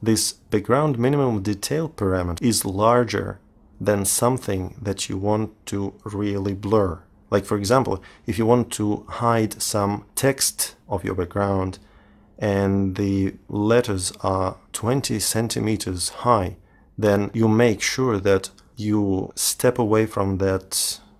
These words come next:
background, that you open up your aperture, that you bring your main subject closer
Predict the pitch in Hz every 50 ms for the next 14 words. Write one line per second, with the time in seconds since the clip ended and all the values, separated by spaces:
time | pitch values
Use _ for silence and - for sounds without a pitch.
0 | _ - 104 98 95 95 92 95 95 90 87 87 87 87 87 90 95 92 - -
1 | 107 107 - - 123 123 123 - - 107 107 104 98 - - 107 - - - -
2 | 104 95 95 - 98 95 - - - 101 101 107 - _ - - - - - _
3 | - - 98 95 - 107 101 101 113 123 127 120 113 110 110 110 110 110 104 -
4 | - 104 101 98 110 107 - - _ - - 123 120 120 117 - 101 95 92 92
5 | 92